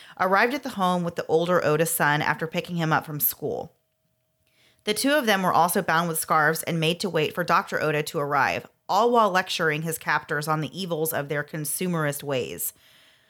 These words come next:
When the doctor arrived, he was bound with his hands behind his back, and John attempted to persuade him to join God's army and change his ways, even insisting that the doctor participate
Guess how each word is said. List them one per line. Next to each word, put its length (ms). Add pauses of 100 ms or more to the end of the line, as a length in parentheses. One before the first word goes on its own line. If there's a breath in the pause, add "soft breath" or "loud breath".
(400 soft breath)
When 200
the 80
doctor 360
arrived, 460
he 160
was 160
bound 300
with 120
his 120
hands 280
behind 320
his 140
back, 440
and 180
John 200
attempted 420
to 120
persuade 420
him 200
to 380
join 380
God's 320
army 460
and 160
change 320
his 180
ways, 440
even 440 (160)
insisting 800
that 200
the 80
doctor 540
participate 760